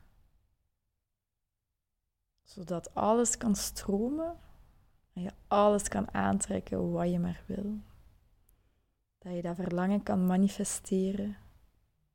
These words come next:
dat je dat doel kan bereiken. Maar eerst verandert het van binnen. We hebben nu de weg vrijgemaakt. We hebben licht geschenen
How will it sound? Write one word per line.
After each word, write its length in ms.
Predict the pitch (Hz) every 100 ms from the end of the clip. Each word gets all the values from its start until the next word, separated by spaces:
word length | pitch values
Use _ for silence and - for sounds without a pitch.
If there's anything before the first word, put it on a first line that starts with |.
| _ _ _ _
dat 200 | - 180
je 60 | 175
dat 280 | 170 170 156
doel 300 | 190 220 233
kan 240 | 233 220
bereiken. 720 | 214 202 185 190 - 208 202 - - - _ _ _ _ _ _ _ _ _
Maar 180 | - 175 - -
eerst 500 | 196 196 214 - -
verandert 640 | - 185 180 180 190 -
het 460 | - 190 - - - -
van 360 | - - 175 175
binnen. 400 | 185 180 185 - - - - _ _ _ _ _ _ -
We 80 | 185
hebben 360 | 185 185 185
nu 200 | 185 208
de 120 | 226
weg 220 | 214 208 202
vrijgemaakt. 1080 | - 175 180 190 185 180 233 - - - - - _ _ _ _ _ _ _
We 80 | 190
hebben 260 | 185 185
licht 280 | 180 226 -
geschenen 840 | - - - - 185 185 185 180